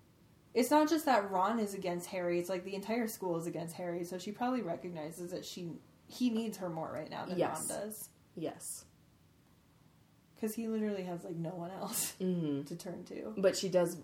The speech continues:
Speaker 2: really validate Ron's feelings and stick up for him, which I think is good.
Speaker 1: She does. Yeah, like, she's, she's not taking sides. She just, and I think Ron, like, understands why Hermione is, like, with Harry more,
Speaker 2: Yeah.
Speaker 1: too.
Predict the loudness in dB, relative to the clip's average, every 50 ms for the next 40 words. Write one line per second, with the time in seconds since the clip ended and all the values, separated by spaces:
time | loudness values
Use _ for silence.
0 | -12 -8 -2 0 2 4 4 2 2 2 0 0 0 0 -2 -2 -4 -4 -4 -6
1 | -6 -8 -10 -12 -10 -10 -8 -8 -6 -6 -8 -8 -8 -10 -12 -10 -8 -4 -4 -2
2 | -2 -4 -6 -10 -18 -20 -16 -12 -8 -4 -2 -2 -2 -2 -6 -6 -6 -8 -6 -6
3 | -6 -8 -8 -10 -10 -10 -10 -10 -8 -8 -10 -8 -8 -8 -10 -6 -4 -4 -2 -2
4 | 0 0 0 0 0 0 -2 -2 -6 -10 -12 -12 -14 -8 -4 -2 0 2 2 2
5 | 2 2 2 0 0 0 0 0 0 0 0 -2 -6 -8 -10 -8 -6 -6 -4 0
6 | 0 0 0 -2 -4 -6 -8 -6 -6 -8 -8 -6 -6 -6 -4 -4 -6 -6 -6 -8
7 | -8 -8 -8 -6 -6 -8 -8 -8 -12 -16 -18 -20 -20 -20 -20 -20 -20 -20 -20 -8
8 | _ 2 2 2 4 4 4 2 2 2 0 0 0 0 0 0 0 0 -2 -2
9 | -2 -2 -2 -2 -2 -4 -6 -6 -6 -6 -6 -6 -6 -6 -6 -6 -6 -6 -6 -8
10 | -8 -8 -10 -10 -10 -10 -10 -10 -12 -14 -10 -8 -8 -8 -6 -6 -8 -8 -8 -8
11 | -10 -10 -10 -10 -8 -8 -8 -6 -4 0 2 2 2 2 0 -4 -8 -10 -10 -10
12 | -10